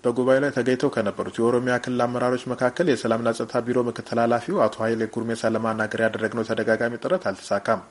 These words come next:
ባለፈው ነሐሴ ወር አናግረናቸው የነበሩት የባሌ ዞን አደጋ መከላከል ወይም ቡሳጎ ነፋ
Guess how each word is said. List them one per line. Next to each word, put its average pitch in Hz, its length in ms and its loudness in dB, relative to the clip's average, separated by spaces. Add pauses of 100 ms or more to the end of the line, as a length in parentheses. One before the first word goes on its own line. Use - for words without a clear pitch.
(120)
ባለፈው 131 440 4
ነሐሴ 120 300 4
ወር 92 180 -2
አናግረናቸው 117 640 0
የነበሩት 131 400 0
የባሌ 113 320 4
ዞን 120 200 2
አደጋ 113 200 2 (100)
መከላከል 120 460 -2
ወይም 110 160 0
ቡሳጎ 113 340 2
ነፋ 113 180 -4